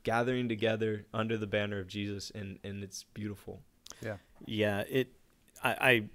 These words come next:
Speaker 3: totally echo what these guys are saying. I think there's, there's wisdom in being slow to speak, quick to listen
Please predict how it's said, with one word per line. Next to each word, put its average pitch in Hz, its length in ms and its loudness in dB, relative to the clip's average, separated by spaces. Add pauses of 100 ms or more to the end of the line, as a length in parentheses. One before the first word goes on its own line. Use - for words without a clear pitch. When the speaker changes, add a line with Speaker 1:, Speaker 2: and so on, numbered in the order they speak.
Speaker 3:
totally 123 320 6
echo 98 240 4
what 90 140 0
these 87 180 -2
guys 85 220 -2
are 82 40 -10
saying. 85 520 -2 (380)
I 104 100 0
think - 500 -2
there's, 101 640 0 (600)
there's 87 560 -2 (260)
wisdom 101 880 0 (100)
in 92 420 -2
being 87 580 -4
slow - 560 -2
to 92 80 -2
speak, - 880 -10 (420)
quick - 280 -2
to 95 120 -8
listen 78 540 -6